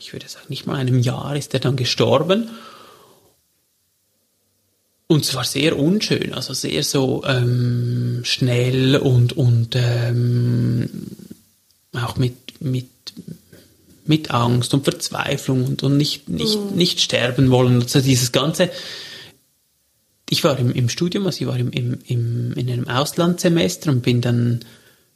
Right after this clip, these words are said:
Speaker 1: für die, für diese letzte Sterbephase bin ich dann wieder in die Schweiz zurückgekommen und hab dann gemerkt,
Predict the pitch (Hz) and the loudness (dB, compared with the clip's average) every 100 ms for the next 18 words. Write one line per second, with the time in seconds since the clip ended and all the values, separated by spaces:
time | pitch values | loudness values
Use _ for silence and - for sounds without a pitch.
0 | _ - 139 123 120 123 123 123 - 120 | _ -8 0 0 2 0 0 -2 -4 -6
1 | 117 - 120 120 - 123 - 123 127 147 | -4 0 0 -2 -2 -2 2 2 4 2
2 | - 120 117 123 123 120 123 120 123 123 | 0 0 0 0 0 0 -2 0 0 -2
3 | 117 - 143 151 - 156 175 175 - 175 | -4 -6 -6 -4 -2 -2 -2 -4 0 2
4 | 175 175 - - - - - - - _ | 2 0 -8 -16 -18 -20 -20 -20 -20 _
5 | _ _ _ _ _ _ _ _ 156 151 | _ _ _ _ _ _ _ _ 2 4
6 | 139 131 - 127 127 120 120 123 - | 4 0 -2 -2 0 0 0 -4 -8